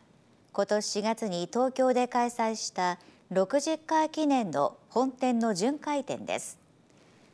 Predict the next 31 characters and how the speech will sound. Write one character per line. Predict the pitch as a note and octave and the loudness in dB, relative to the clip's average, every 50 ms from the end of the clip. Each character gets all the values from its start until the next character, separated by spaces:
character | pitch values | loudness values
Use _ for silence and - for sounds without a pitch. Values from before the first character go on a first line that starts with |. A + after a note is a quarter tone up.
| _ _ _ _ _ - | _ _ _ _ _ -4
金 | - A#3+ A#3 B3+ C4 | -2 0 2 2 2
沢 | A#3 A#3+ A3 G#3+ G#3+ | 2 4 4 4 4
二 | A3 B3 C4+ | 2 0 0
十 | A3 A3+ A3+ | 0 0 0
一 | A3 G#3 | -2 -2
世 | - - - B3+ C4 C4+ | -4 -2 0 2 2 2
紀 | C4 - C4 A#3+ | 2 0 -2 0
美 | B3+ | 0
術 | A#3+ C#4 C#4 C4+ - | 2 0 0 0 -2
館 | - A3+ G#3+ G3 F#3 | -4 -2 -2 -2 0
の | F#3 F3+ F3+ | -2 -2 -2
会 | - G3+ G3+ G3+ | -2 -2 -2 -2
場 | F#3 G3+ G3+ G3+ | -2 -2 -2 -2
に | F#3+ G3 F#3+ F3+ | 0 -2 -2 -2
は、 | D#3+ D3 C#3 C#3 - - _ _ _ _ _ - | -2 -2 -2 -2 -6 -10 _ _ _ _ _ 0
陶 | G#3+ G#3+ G#3+ G#3 | 2 2 4 2
磁 | F#3+ F#3 F#3 F#3+ | 0 -2 -2 -2
や | F3+ E3+ E3 - - _ - | -2 0 0 -2 -2 _ -6
漆、 | F#3+ F#3+ G3 G#3 G#3+ G#3 - - - F3+ E3 - - _ _ _ - | -4 -2 0 -2 -2 -4 -4 -6 -6 -6 -6 -8 -10 _ _ _ -8
金 | - C4 C#4 C4+ B3 F#3+ | -4 0 0 2 2 0
属、 | F3 D#3 - - - D#3 C#3+ - - _ - | 0 -4 -6 -6 -6 -6 -6 -6 -8 _ -12
染 | - - G3+ G#3 A#3 A3+ | -6 -2 -2 -2 -2 -2
色 | - A#3 A3 - A3+ A3 | -4 -4 -4 -2 -2 -2
な | G#3 G#3 | -2 -2
ど | F#3 D3 - - - _ _ _ - - - - - - - | -2 -4 -4 -6 -8 _ _ _ -20 -20 -20 -20 -20 -10 -4
多 | - G3 F#3 | 0 2 4
様 | G#3 A3+ C#4 D4+ | 4 4 4 4
な | D4+ D#4 D#4 | 4 2 0
分 | - D#4 D#4+ D#4 | 0 0 2 2
野 | C#4 B3 G3+ | 2 2 2
の | E3+ F3 E3+ E3+ | 2 2 0 0